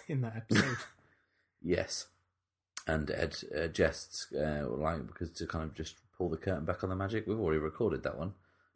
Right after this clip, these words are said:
Speaker 2: Um, and, uh, I can remind Ed that he very much did enjoy talking about four of those films, and we really didn't like talking about one of them.
Speaker 1: Hmm.
Speaker 2: Uh, but it was a fun episode,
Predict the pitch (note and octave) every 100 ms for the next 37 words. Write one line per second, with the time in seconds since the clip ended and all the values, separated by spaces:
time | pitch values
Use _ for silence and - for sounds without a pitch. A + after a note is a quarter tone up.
0 | - E2+ D#2+ D#2 D#2 D#2 - D2+ D#2 D2+
1 | - - E2+ E2 - - E2 D#2+ D#2+ D#2+
2 | D#2+ D#2+ - E2 F#2 F#2 F#2 F#2 - A#2+
3 | G2+ D2+ D2+ D2 D#2 E2+ D#2 D#2+ D2 C#2+
4 | - D2+ D2+ D2 C#2+ D2 D#2 D2+ C#2+ -
5 | _ _ _ _ D2 D2 D2 D#2 D2 D2
6 | D2 C#2+ D2+ A#1 C2+ - - - D#2 C#2+
7 | A#1 B1 A1 A#1+ - _ B2 G#2 G2 G2
8 | G#2+ G2+ F#2+ - F#2 F2+ - D#2+ D#2+